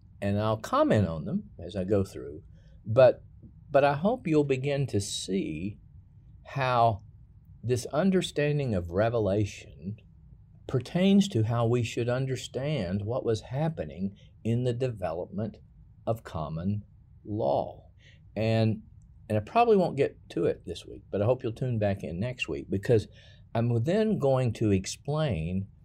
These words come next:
how the majority and dissenting opinions, minority opinions, in the Dobbs case, both reject this understanding,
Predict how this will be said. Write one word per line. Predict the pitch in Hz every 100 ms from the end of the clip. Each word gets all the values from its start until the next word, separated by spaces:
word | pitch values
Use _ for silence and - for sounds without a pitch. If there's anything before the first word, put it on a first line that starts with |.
| - -
how | - - 135 139 139 139 -
the | 104 110 98 101
majority | 104 101 101 127 147 147 160 160 - - - - - - - -
and | 101 98 95 - - 101
dissenting | 101 - 151 135 90
opinions, | - 64 - 110 113 -
minority | 90 120 127 98
opinions, | 95 80 98 113 -
in | 127 165
the | 147
Dobbs | 107 107 104
case, | - 104 85 87 - - - - - - - - - - - - -
both | 107 98 127 185 123 92 110 - -
reject | 98 101 95 113 104 85 95 - 90 95
this | 117 131 131 - - - - -
understanding, | 127 156 156 151 - - 143 151 135 - - 92 98